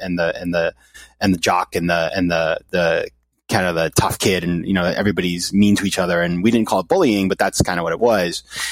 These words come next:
And so I think what happened was when I went out into the wider world and went to college and found that there were a lot more people that I had a lot more in common with, it just made me feel a lot more confident in who I was, right? Because I think in high school, I felt like everybody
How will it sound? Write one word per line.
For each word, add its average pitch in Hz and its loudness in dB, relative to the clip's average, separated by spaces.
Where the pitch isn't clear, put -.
And 143 2
so 165 4
I 160 4
think 160 4
what 139 6
happened 127 2
was 107 0
when 113 2
I 104 0
went 117 2
out 131 4
into 123 2
the 104 2
wider 101 0
world 107 2
and 98 4
went 92 0
to - -10
college 117 0
and 95 0
found 107 0
that 98 0
there 117 4
were 113 4
a - 4
lot 143 4
more 143 4
people 123 2
that 101 2
I 92 2
had - -2
a 104 2
lot 101 0
more 101 0
in 90 -4
common 98 2
with, 139 2
it 131 2
just - 2
made 131 6
me 131 6
feel 117 4
a 107 2
lot 113 4
more 104 0
confident 104 0
in 87 0
who 90 -2
I 85 0
was, 92 -2
right? 90 -2
Because - -2
I 104 2
think 107 0
in 104 0
high 117 2
school, 104 2
I 95 2
felt 107 0
like 98 -4
everybody 95 0